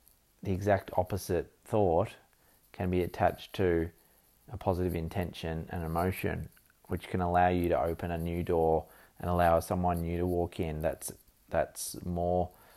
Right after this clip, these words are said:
suited to you at that moment, you know, and bang, the, all of those fantastic emotions, passionate moments, um, love feelings come straight back, and it's wonderful, right?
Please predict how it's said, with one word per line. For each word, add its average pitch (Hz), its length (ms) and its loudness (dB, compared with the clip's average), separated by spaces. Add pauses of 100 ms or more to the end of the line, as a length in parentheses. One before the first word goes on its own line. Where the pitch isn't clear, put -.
(680)
suited 95 380 0
to - 140 -6
you 80 360 2 (300)
at - 200 -8
that 76 180 2
moment, 71 380 -4 (320)
you 90 140 -6
know, 78 260 -4 (220)
and 85 300 -6 (320)
bang, 80 380 2 (220)
the, 82 200 2
all 92 340 2
of 87 120 0
those 82 280 0 (220)
fantastic 85 640 -6
emotions, 87 640 -6 (540)
passionate 90 420 -4
moments, 85 580 -4 (400)
um, 82 580 -2 (420)
love 87 360 2
feelings 80 640 -4
come 82 220 -6
straight - 300 -4
back, - 280 -2
and 78 100 -4
it's - 200 -10
wonderful, 101 540 -2
right? 80 280 -2